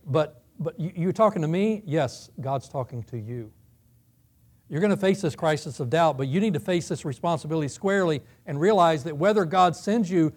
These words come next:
to a foreign country or to a neighbor across the street, you are to be on mission with God, obeying the direction of His voice,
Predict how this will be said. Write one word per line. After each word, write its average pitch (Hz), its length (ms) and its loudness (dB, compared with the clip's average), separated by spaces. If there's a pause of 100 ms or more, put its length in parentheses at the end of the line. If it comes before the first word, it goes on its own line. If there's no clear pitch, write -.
(160)
to 190 160 2
a 160 100 4
foreign 208 400 4
country 175 540 -4 (160)
or 170 140 4
to 185 180 4
a 165 60 4
neighbor 240 560 4
across 214 560 4
the 202 100 -6
street, - 640 -4 (1120)
you 254 380 4
are 196 180 8
to 196 80 2
be 196 180 0
on 185 380 0
mission 247 560 2 (140)
with 226 440 6 (280)
God, 127 440 0 (840)
obeying 262 680 6
the 220 120 6
direction 240 720 4
of 214 120 2
His 226 220 2
voice, 233 540 6